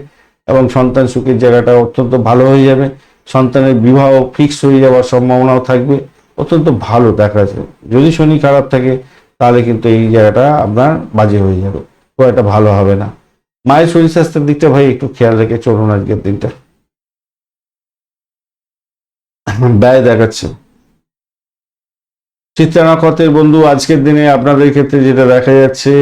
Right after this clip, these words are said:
আহ, ব্যবসা বাণিজ্য ভালো চলবে, আর্থিক জায়গাটা ডেভেলপ হবে।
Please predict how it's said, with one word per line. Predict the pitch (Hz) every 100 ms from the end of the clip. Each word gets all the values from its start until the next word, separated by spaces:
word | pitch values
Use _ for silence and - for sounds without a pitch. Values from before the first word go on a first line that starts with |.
| 139 139 143 147 _ _ _ _
আহ, | 117 127
ব্যবসা | 117 131 -
বাণিজ্য | 143 135 127
ভালো | 127 110 131
চলবে, | 135 143 135 139
আর্থিক | 127 - 123
জায়গাটা | 131 127 127
ডেভেলপ | 120 120 131 135
হবে। | 135 135 143 143